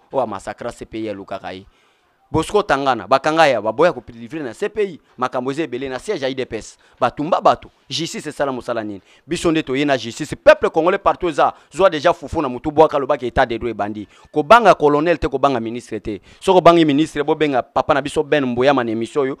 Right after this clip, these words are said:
babengi nga biso toke luka mutu na ba pete na azo like sa trafic d'influence. Biso toke mona justice okanga. Merci beaucoup,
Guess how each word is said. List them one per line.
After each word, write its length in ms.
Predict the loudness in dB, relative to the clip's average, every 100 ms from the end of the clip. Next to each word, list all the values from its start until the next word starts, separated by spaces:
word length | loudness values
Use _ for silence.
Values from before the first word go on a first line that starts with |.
| _ _
babengi 360 | 2 2 0
nga 100 | 0
biso 220 | -2 -2 -4
toke 200 | -4 -6
luka 200 | -4 -4
mutu 240 | -2 0
na 100 | 0 0
ba 120 | 2
pete 260 | 2 4 4
na 140 | 6
azo 140 | 6
like 160 | 6 4
sa 120 | 0
trafic 280 | -2 -4 -2
d'influence. 600 | -6 -6 0 0 0 -6 _ _ -14
Biso 220 | -8 -6
toke 200 | -2 0
mona 240 | 0 -2
justice 320 | -4 -12 -10
okanga. 360 | -8 -8 -8 -6
Merci 440 | 2 4 6 6
beaucoup, 440 | 8 8 8 2